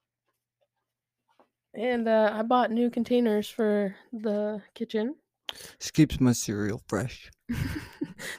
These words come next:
Speaker 1: The freshest of cereals. Yep. So now I wanna reorganize the kitchen because some of the containers are too tall for the cabinets that they used to store what were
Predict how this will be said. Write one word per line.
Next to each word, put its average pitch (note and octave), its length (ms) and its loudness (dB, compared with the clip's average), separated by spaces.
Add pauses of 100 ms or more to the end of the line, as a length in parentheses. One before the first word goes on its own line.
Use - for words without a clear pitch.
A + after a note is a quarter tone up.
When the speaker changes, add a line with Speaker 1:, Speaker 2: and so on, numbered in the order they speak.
Speaker 1:
The - 160 -12
freshest - 480 0
of - 100 -14
cereals. G#3 760 -8 (1300)
Yep. A#3 260 2 (600)
So - 140 6
now A3+ 200 6
I - 20 8
wanna A3+ 280 6
reorganize G#3+ 540 2
the - 60 -20
kitchen G#3+ 340 -2
because G3+ 400 -2
some - 460 -2
of G3 140 2
the G3 260 0 (1120)
containers G3+ 520 -2
are G3 100 -4
too G3 160 0
tall G3 260 -6
for G3+ 220 -2
the G3 300 -4 (300)
cabinets G#3 540 -2
that G3 160 -4
they G3 100 2
used F#3+ 440 -2
to G3 80 -6
store G#3+ 540 -4 (220)
what A3+ 160 -10
were A3 300 0